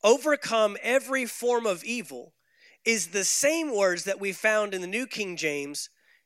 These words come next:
"endure hardship." The New Living read, uh, "endure suffering."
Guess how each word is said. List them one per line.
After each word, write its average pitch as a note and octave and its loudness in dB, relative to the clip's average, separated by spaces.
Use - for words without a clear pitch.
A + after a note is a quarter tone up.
"endure D#3+ 0
hardship." - 0
The F#3+ 0
New A#3+ 2
Living A#3+ 0
read, F3+ 2
uh, F#3+ 0
"endure G#3 2
suffering." E3+ -4